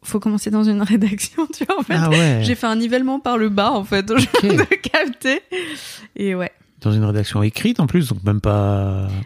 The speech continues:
Speaker 2: même
Speaker 1: Non,
Speaker 2: pas à la télé, quoi.
Speaker 1: mais dès qu'il y avait un Facebook Live, j'étais toujours celle, euh, qui,
Speaker 2: Ouais.
Speaker 1: tu vois. Euh, j'interviens sur cinquante minutes inside. Moi, je le prends vraiment comme un entraînement. Euh,
Speaker 2: Mm.
Speaker 1: ok, la caméra, comment est-ce que je parle pour être expressive, pour machin et tout.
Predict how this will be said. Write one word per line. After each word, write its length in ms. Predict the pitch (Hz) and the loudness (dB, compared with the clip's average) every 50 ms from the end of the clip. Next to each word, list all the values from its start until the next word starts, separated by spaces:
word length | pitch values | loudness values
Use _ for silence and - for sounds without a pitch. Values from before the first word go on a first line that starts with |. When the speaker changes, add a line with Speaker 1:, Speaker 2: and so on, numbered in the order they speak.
| - | 0
Speaker 2:
même 100 | - 190 | 2 4
Speaker 1:
Non, 100 | 196 226 | 4 4
Speaker 2:
pas 140 | - 117 110 | 4 4 4
à 40 | 107 | 4
la 100 | 107 101 | 2 2
télé, 280 | - - 165 196 277 269 | 2 2 2 2 2 2
quoi. 100 | 208 208 | 4 4
Speaker 1:
mais 100 | 208 208 | 4 4
dès 200 | 190 185 262 285 | 2 0 -2 -2
qu'il 140 | - - 254 | -2 -4 -6
y 20 | 220 | -4
avait 100 | 214 226 | -2 -2
un 120 | 220 214 | -2 -2
Facebook 420 | - 220 214 196 180 202 196 - | 0 0 0 0 -2 -4 -4 -2
Live, 300 | 214 220 226 240 240 208 185 | -2 0 0 2 0 0 0
j'étais 280 | 170 175 170 - 180 175 _ - | 0 0 -2 -2 -6 -8 _ -8
toujours 340 | - - 330 302 294 302 - | -4 0 0 2 2 2 0
celle, 280 | - - 294 285 277 269 | 0 0 0 2 2 2
euh, 160 | 262 254 254 | 2 0 -2
qui, 400 | 247 - - - 226 220 220 214 | -4 -8 -10 -6 -4 -2 2 2
Speaker 2:
Ouais. 320 | 220 208 202 202 202 196 | 4 4 4 2 0 -2
Speaker 1:
tu 180 | 208 - - 208 | -4 -6 -4 -2
vois. 180 | 196 208 247 262 _ _ _ - - - - - - _ _ - - - | 0 0 -2 -4 _ _ _ -20 -20 -20 -20 -20 -20 _ _ -12 -2 2
Euh, 180 | 196 190 185 180 | 4 6 6 6
j'interviens 520 | 170 190 185 180 180 196 190 190 208 220 | 4 2 0 0 0 -2 -2 0 0 0
sur 160 | 208 - 190 | 0 0 -2
cinquante 380 | - - 196 180 - 196 190 190 | -2 -2 -2 -2 -2 -4 -4 -2
minutes 240 | 190 190 185 180 - - | -2 -2 -2 -4 -2 -4
inside. 260 | 196 - - 208 208 208 | -4 -2 -2 -4 -2 0
Moi, 80 | 226 | -2
je 100 | 226 - | 0 0
le 60 | 214 | 0
prends 220 | 196 - - 190 185 | -2 -2 -4 -2 -2
vraiment 320 | 175 180 180 190 196 214 | 0 0 0 2 0 0
comme 220 | 214 - 214 196 190 | -2 -2 -2 -2 0
un 100 | 180 170 | 0 0
entraînement. 760 | 170 170 - - - 185 180 185 190 208 220 220 220 208 185 | -2 -4 -6 -6 -4 -2 0 0 0 0 0 0 0 2 4
Euh, 20 | |
Speaker 2:
Mm. 240 | 170 117 113 117 190 - _ - - - - _ _ _ - | 4 4 4 4 0 -4 _ -20 -20 -20 -20 _ _ _ -18
Speaker 1:
ok, 400 | 208 - - 233 233 226 226 226 | -16 -12 -6 -4 -2 -2 0 0
la 120 | 220 202 180 | 0 -2 -2
caméra, 540 | - 196 185 185 185 180 190 208 214 214 208 | -2 -2 0 0 2 2 2 2 2 0 0
comment 220 | - 202 196 196 | 0 0 0 0
est-ce 120 | 190 - | 0 -2
que 120 | - - 185 | -2 -4 -4
je 120 | - - | -4 -4
parle 400 | _ - 214 202 208 208 208 202 | _ -2 -2 0 2 2 0 0
pour 260 | - - - 202 190 | -2 -4 -4 0 0
être 240 | 185 180 - - - | 0 0 0 -4 -6
expressive, 840 | 180 - - - - - 185 175 - - - - 214 220 220 214 214 | -6 -6 -6 -14 -10 -6 -6 -4 -4 -4 -2 0 2 2 2 0 -2
pour 160 | - - 185 185 | -2 -2 0 2
machin 520 | 180 180 180 196 - - 208 202 202 196 | 4 4 4 2 2 0 -2 0 2 2
et 140 | 190 175 175 | 2 2 0
tout. 220 | - - 240 285 | 0 0 0 0